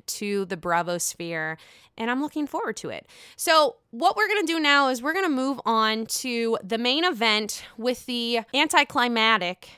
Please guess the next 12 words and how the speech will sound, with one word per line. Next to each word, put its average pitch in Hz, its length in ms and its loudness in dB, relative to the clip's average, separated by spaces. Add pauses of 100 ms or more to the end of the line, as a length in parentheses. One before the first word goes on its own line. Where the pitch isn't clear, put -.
(240)
is 208 120 -16
it - 120 -14
anticlimactic 226 920 -8
or 180 120 -12
anticlimactic? 175 1080 -12
What 185 240 -6
the 392 80 -4
fuck - 320 -10
is 170 240 -14
wrong 127 260 -10
with - 200 -18
me? - 180 -18